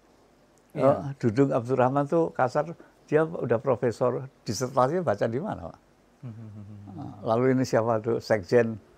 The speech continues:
Speaker 2: P D I P lah, misalnya Hasto. Wah, cum laude apa? Ba-, bacaan di mana, Pak? Perpusnas nggak ada. Seharusnya Perpusnas tuh harus mencatat itu
Speaker 1: Memfasilitasi,
Speaker 2: semua.
Speaker 1: ya.
Speaker 2: Kalau perlu di-, disimpan di Perpustakaan Nasional,
Speaker 1: Hmm,
Speaker 2: gitu.
Speaker 1: hmm, hmm, hmm, hmm.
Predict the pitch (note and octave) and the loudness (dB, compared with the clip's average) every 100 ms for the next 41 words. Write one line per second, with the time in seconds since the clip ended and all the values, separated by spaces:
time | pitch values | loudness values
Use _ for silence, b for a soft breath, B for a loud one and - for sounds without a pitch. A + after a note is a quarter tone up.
0 | _ b b b _ - C#3 C3+ B2+ D3 | _ b b b _ 0 6 8 8 8
1 | C3 A2 A2+ A#2 A2+ - G#2+ F2+ b b | 6 6 4 4 4 4 2 2 b b
2 | _ G#3+ C#3+ - - - G#2+ G#2 G#2 G#2 | _ 4 4 4 -2 -8 -6 0 2 2
3 | G2+ G2 G2 G2 G#2 A2+ A#2 A2+ B2 G3 | 2 2 2 -2 -2 0 2 0 0 -2
4 | A3 C#3+ G2 E2+ F#2 B B _ _ C3+ | -2 -2 -2 -4 -10 B B _ _ -6
5 | C#3 C#3+ G#3 F#3+ B2 D3+ C#3 A2 - D#3 | -4 -6 -8 -8 -6 -8 -8 -8 -6 -6
6 | G#3 F#3+ - E3 E3 A3+ B B - - | -6 -8 -8 -8 -6 -10 B B -12 -4
7 | C3+ C#3 - - - - - C#3+ B2 C3 | -2 -4 -12 -20 -20 -20 -8 -4 -2 0
8 | C3 B2+ C#3 - - F3 D3 B2 B2+ F#3 | 0 -2 -2 -4 -4 -4 -2 0 0 2
9 | A3+ A#3 - B2+ - C#3+ C3 B2 - - | 0 -2 -8 -6 -4 -4 -4 -6 -6 -4
10 | C3 B2+ C3 C3 B2+ B2+ C3+ - F3 E3 | -4 -2 -4 -4 -6 -6 -8 -10 -10 -8
11 | C3 B2+ A2+ A2+ A#2 A2+ A2+ A2+ G#2 G#2+ | -8 -10 -12 -14 -14 -14 -16 -16 -16 -18
12 | G#2+ G#2+ | -18 -18